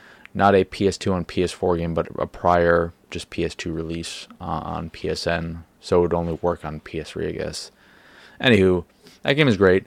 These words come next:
and they should bring it back on all platforms, because Contra is great. I miss Contra. I wish Contra would come back. Uh, I wonder if that Contra esque game, Hard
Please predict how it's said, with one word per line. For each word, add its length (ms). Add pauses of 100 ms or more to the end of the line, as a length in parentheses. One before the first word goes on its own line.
(160)
and 100
they 80
should 180
bring 120
it 100
back 260 (200)
on 220
all 120
platforms, 760 (680)
because 260
Contra 300
is 80
great. 220
I 80
miss 180
Contra. 640
I 100
wish 180
Contra 340
would 140
come 200
back. 380 (640)
Uh, 520 (460)
I 80
wonder 220
if 80
that 200 (180)
Contra 680 (1080)
esque 540 (340)
game, 340
Hard 400